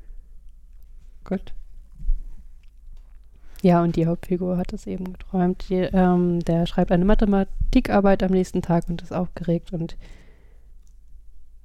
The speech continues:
Speaker 2: gleichzeitig, äh, macht er sich aber auch Sorgen um sein Bienenvolk, weil da viele tote Bienen vor dem Flugloch lagen.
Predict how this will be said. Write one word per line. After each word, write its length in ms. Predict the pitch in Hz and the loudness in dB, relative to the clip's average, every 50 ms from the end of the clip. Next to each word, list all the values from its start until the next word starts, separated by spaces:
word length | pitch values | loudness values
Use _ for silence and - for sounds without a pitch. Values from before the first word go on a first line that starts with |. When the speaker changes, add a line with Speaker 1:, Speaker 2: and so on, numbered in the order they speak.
| - - - - - - - | -20 -20 -20 -20 -14 -4 2
Speaker 2:
gleichzeitig, 720 | 185 170 170 - - - 160 165 - 170 165 - - - | 4 4 4 4 2 0 -2 -2 -2 -4 -6 -4 -4 -2
äh, 300 | 175 165 160 160 165 165 170 - - - - - - - - | 0 0 0 0 0 -2 -4 -6 -8 -10 -10 -12 -12 -6 0
macht 240 | - 185 175 - - | 2 4 4 4 4
er 60 | 175 | 2
sich 180 | 175 175 - | 2 2 0
aber 200 | 180 165 175 147 | 0 2 2 0
auch 120 | 151 165 160 | 0 0 0
Sorgen 340 | - 180 175 175 170 170 170 | 2 2 4 4 2 0 0
um 120 | 165 165 | -2 0
sein 240 | 165 165 170 170 165 | 0 2 2 2 2
Bienenvolk, 640 | - 180 180 180 170 - - 175 180 180 - - - | 2 2 2 2 2 2 2 2 2 2 0 -2 0
weil 380 | 170 165 175 180 180 180 175 - - - - - - - - - - | 2 2 4 2 2 0 0 -4 -8 -12 -14 -16 -18 -16 -12 -4 0
da 120 | - 175 | 2 4
viele 300 | 175 - 208 196 190 185 | 4 4 4 4 4 4
tote 280 | - 190 180 180 - 180 | 4 2 2 2 2 0
Bienen 380 | 165 170 170 170 175 170 170 | 0 2 2 4 4 2 2
vor 220 | - - 170 160 160 | 0 0 0 2 2
dem 160 | 165 165 160 | 2 0 -2
Flugloch 440 | - - 180 185 - - 180 151 - | -2 -4 -4 -4 -6 -8 -8 -6 -4
lagen. 340 | - 180 165 165 156 175 165 | -2 -2 -2 -2 -4 -6 -8